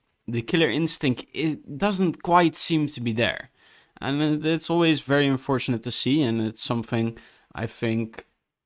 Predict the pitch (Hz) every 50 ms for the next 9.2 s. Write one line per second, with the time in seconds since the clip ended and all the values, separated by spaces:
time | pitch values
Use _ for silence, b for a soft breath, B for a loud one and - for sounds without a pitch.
0 | _ - - 123 120 120 123 120 117 110 101 117 123 120 113 - 127 127 135 139
1 | 127 - - - - 117 123 110 107 101 71 - - - - - _ _ _ _
2 | _ _ _ _ b b b b b b - - 87 113 - - - 139 143 147
3 | 151 143 135 92 - - - - - - _ _ _ - 147 151 147 - 180 175
4 | 170 - 156 147 147 147 131 120 113 110 117 117 117 113 107 - - - 120 120
5 | 113 113 110 104 104 - 120 110 110 113 110 110 117 104 101 110 117 113 110 110
6 | 110 98 - 110 107 107 104 104 - - - - 123 120 117 117 113 110 110 -
7 | - _ - 135 120 - - 123 117 113 107 - - 131 123 120 117 113 113 113
8 | 113 - - 127 120 110 - - - 139 127 117 113 113 - 120 107 107 113 110
9 | 110 110 B